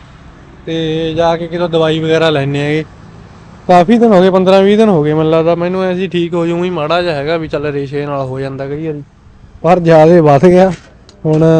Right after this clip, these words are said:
ਚੱਲਦੇ ਆ ਫਿਰ ਆਪਾਂ ਅੱਗੇ ਕਿਸੇ ਮੈਡੀਕਲ ਤੇ ਰੁਕਾਂਗੇ, ਉੱਥੋਂ ਦਵਾਈ ਵਗੈਰਾ ਲੈਣੇ ਆ। ਤੇ ਗਲੇ ਕਰਕੇ ਥੋੜ੍ਹਾ ਜਿਹਾ ਬੁਖਾਰ ਵੀ ਆਪਾਂ ਨੂੰ ਹੋ ਚੁੱਕਿਆ ਅੱਜ।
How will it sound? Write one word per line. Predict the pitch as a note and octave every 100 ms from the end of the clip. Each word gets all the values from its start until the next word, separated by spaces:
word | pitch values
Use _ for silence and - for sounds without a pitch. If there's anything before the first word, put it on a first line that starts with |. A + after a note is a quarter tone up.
| D#3 D#3
ਚੱਲਦੇ | D#3 C#3+ C#3+ D3
ਆ | C#3+
ਫਿਰ | C#3+
ਆਪਾਂ | C#3 D3 C3+ - - - - - D3
ਅੱਗੇ | C3+ D3+ D3+
ਕਿਸੇ | - C3 D3
ਮੈਡੀਕਲ | D3+ C#3+ C#3 C3+ C#3
ਤੇ | C#3
ਰੁਕਾਂਗੇ, | C3+ A#2+ C#3 C#3 B2 _ _ _ _ _
ਉੱਥੋਂ | D3+ C#3 - D3+
ਦਵਾਈ | C#3 C3+ C3+
ਵਗੈਰਾ | C3+ C#3 C#3
ਲੈਣੇ | B2+ B2+ B2+ C#3
ਆ। | B2+ - _ -
ਤੇ | C#3+ C#3
ਗਲੇ | C#3+ D#3 D#3
ਕਰਕੇ | E3 D#3
ਥੋੜ੍ਹਾ | D3+ D#3 F3
ਜਿਹਾ |
ਬੁਖਾਰ | D#3+ C3 C#3+ C#3 C#3
ਵੀ | D3+
ਆਪਾਂ | D#3 D3
ਨੂੰ | C#3
ਹੋ | B2+ B2
ਚੁੱਕਿਆ | C3 A#2+ C#3
ਅੱਜ। | C3+ C#3